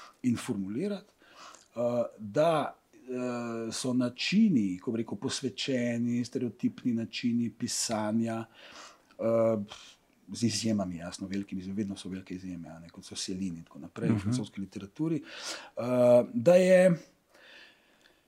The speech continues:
Speaker 1: vse to postalo predvidljivo, eh, malo meščansko in tako naprej, da tukaj treba nekaj narediti. In s svojim tem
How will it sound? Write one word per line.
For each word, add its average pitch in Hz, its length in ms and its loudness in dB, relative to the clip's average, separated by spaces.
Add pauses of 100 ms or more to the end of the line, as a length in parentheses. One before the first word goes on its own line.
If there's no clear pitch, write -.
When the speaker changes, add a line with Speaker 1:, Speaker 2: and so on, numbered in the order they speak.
(240)
Speaker 1:
vse - 180 4
to 190 120 4
postalo 165 420 2
predvidljivo, 143 800 2 (320)
eh, 123 520 -2
malo 127 200 2
meščansko 117 920 -2
in 110 100 -4
tako - 140 -8
naprej, 110 220 -4
da 110 100 -6
tukaj 151 260 -6
treba 131 260 2
nekaj 123 280 0
narediti. 104 500 -6
In 120 320 2
s - 400 0
svojim 160 420 4
tem 151 300 0